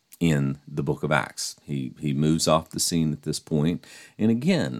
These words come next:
we must see the book of Acts as a book of transition. We are moving from Peter to Paul. We are moving from the kingdom to grace. We are moving from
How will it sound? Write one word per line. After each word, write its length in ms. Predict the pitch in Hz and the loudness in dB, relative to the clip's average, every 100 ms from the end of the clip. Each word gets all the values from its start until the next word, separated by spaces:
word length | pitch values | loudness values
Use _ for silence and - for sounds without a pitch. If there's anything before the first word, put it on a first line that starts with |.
| - | -8
we 300 | 87 92 90 | 0 2 6
must 480 | 85 87 90 107 - | 8 8 8 6 4
see 220 | 90 85 | 2 0
the 100 | 85 | 0
book 380 | 78 85 - - | 0 -2 -2 -8
of 280 | 82 80 69 | -2 -2 -2
Acts 440 | 69 73 73 - | -2 -2 -2 -2
as 240 | 71 71 73 | -2 0 -2
a 80 | |
book 280 | 69 71 69 | -4 -6 -8
of 40 | - | -8
transition. 720 | 78 73 71 101 - 58 71 | -4 -2 0 0 0 -2 0
We 140 | 80 | 0
are 60 | 73 | 2
moving 400 | 73 80 95 104 | 2 0 0 -2
from 180 | 104 101 | -2 -2
Peter 320 | 87 85 87 | 0 0 -2
to 80 | 95 | -4
Paul. 400 | - 110 87 69 | 0 2 2 2
We 160 | 73 | -2
are 60 | 73 | -2
moving 420 | 71 78 90 95 | 0 0 0 -2
from 240 | - 92 | -2 -2
the 100 | 90 | 0
kingdom 380 | 85 87 90 92 | -2 -2 -2 -2
to 120 | - | -4
grace. 680 | 85 78 80 76 67 - - | -8 -4 0 0 0 -4 -4
We 160 | 76 76 | -2 -2
are 60 | |
moving 460 | 76 76 80 95 95 | 0 0 0 0 -2
from 440 | - 92 85 80 | -2 0 0 0